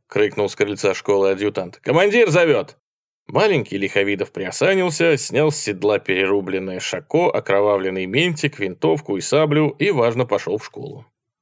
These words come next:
Толпа стала расходиться. У всех было повышенное праздничное настроение. Война началась, да и так удачно.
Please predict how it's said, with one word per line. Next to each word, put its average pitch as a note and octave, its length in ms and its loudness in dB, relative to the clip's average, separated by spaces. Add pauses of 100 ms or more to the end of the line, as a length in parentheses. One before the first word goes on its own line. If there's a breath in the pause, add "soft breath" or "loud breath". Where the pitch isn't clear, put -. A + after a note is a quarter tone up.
(160)
Толпа D3 360 2
стала F#3+ 300 2
расходиться. F#2+ 800 -2
У F#2+ 140 -10
всех G#3 260 0
было F3 220 0
повышенное G2+ 640 0
праздничное A2+ 600 0
настроение. F#2 800 -2 (140)
Война A3 460 2
началась, C3+ 560 2
да C#3+ 120 -10
и G2 60 -8
так - 320 -4
удачно. - 640 -8